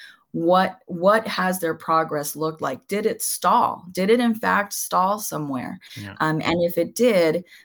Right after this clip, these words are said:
Speaker 1: you know, is it because it was the language that they stalled or s-, something happened at home? Did they lose a parent? Did,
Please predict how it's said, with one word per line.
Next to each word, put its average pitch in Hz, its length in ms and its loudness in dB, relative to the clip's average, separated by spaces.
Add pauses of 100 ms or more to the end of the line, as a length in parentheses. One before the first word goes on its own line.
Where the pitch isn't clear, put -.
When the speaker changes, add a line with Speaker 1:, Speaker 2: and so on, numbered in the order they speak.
(420)
Speaker 1:
you 180 140 0
know, 156 240 2
is 190 280 0
it 185 240 -2
because 185 760 -2
it 170 140 2
was 156 240 -2
the 151 160 0
language 208 560 -2
that 208 160 -2
they 202 120 -4
stalled 190 640 -2
or 156 480 2 (380)
s-, - 220 -12
something 160 440 -4
happened 156 420 -4
at 143 120 -8
home? 220 460 0
Did 165 120 -2
they 151 140 0
lose 147 240 -6
a 120 60 -6
parent? 208 720 -2
Did, 147 300 -6